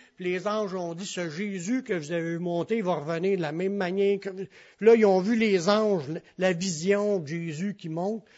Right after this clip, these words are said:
Puis là, les disciples se sont en retournés. Alors, ils se retournèrent à Jérusalem, de la montagne appelée des Oliviers, c'est où ce qui était, qui était près de Jéru-,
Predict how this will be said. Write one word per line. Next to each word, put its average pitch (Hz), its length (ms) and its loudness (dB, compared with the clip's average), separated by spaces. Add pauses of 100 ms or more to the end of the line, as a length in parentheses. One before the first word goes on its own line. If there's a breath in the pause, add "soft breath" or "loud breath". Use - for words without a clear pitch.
(560 soft breath)
Puis 151 120 -6
là, 190 320 4 (200)
les 165 180 -4
disciples 196 420 0
se 170 60 -2
sont 160 340 -2
en 160 100 0
retournés. 170 680 -6 (640 soft breath)
Alors, 190 440 2
ils 175 80 -2
se - 100 -4
retournèrent 180 760 0
à 170 80 2
Jérusalem, 160 880 -2 (360 loud breath)
de 156 80 2
la 156 200 2
montagne 160 580 0
appelée 165 360 -4
des 151 260 -4
Oliviers, 147 500 -4
c'est 165 200 -8
où 160 80 -6
ce - 100 -14
qui 160 160 -4
était, 180 360 -2
qui - 120 -8
était 156 220 0
près 180 240 0
de 147 60 -6
Jéru-, 151 500 -6